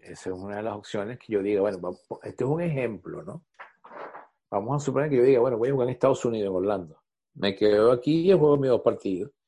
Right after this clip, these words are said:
Me sale más económico que ir y volver, ir y volver.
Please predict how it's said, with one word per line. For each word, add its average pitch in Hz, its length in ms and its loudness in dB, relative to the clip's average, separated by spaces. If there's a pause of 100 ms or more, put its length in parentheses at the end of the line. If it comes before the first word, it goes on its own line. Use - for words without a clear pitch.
(180)
Me 101 80 -8
sale 104 300 0
más 131 220 -2
económico 147 600 -2
que 147 140 0
ir 127 120 2
y 143 40 2
volver, 135 520 2
ir 131 140 -2
y 127 80 0
volver. 117 480 -2